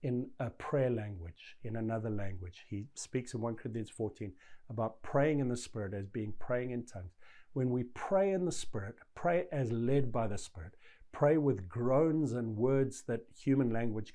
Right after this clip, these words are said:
can't express, Romans eight twenty-six and seven says. When we pray in the Spirit,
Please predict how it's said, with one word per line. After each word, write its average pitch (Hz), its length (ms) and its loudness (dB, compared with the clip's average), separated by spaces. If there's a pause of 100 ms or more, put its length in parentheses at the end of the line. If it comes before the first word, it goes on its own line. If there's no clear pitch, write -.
can't 120 300 -4
express, - 600 -10
Romans 104 340 -8
eight 104 200 -6 (540)
twenty-six - 600 -6
and 101 100 -8
seven 98 360 -8
says. - 300 -12 (300)
When 123 160 0
we 123 140 2
pray 208 460 4
in 190 120 4
the 151 80 2
Spirit, 107 380 -8